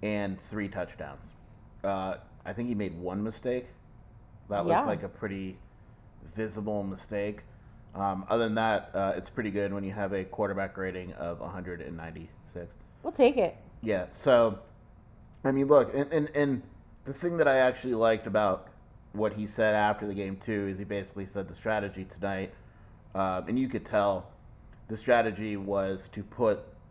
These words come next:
Speaker 1: the ball in the hands of his receivers in the flats and let 'em kinda go to work.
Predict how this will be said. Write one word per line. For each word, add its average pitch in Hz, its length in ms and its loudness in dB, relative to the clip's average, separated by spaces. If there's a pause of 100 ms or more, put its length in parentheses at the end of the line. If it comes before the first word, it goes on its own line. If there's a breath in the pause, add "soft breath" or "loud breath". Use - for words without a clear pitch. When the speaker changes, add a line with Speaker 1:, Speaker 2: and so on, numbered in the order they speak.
(120)
Speaker 1:
the 110 80 -6
ball 98 460 2
in 87 100 -6
the 101 80 -4
hands 95 300 -6
of 90 60 -12
his 92 180 -6
receivers 90 580 -8
in 92 60 -8
the 90 80 -8
flats 90 460 -6
and 87 100 -12
let 87 120 -6
'em 87 100 -10
kinda 90 240 -10
go 87 160 -8
to 87 80 -8
work. 80 360 -12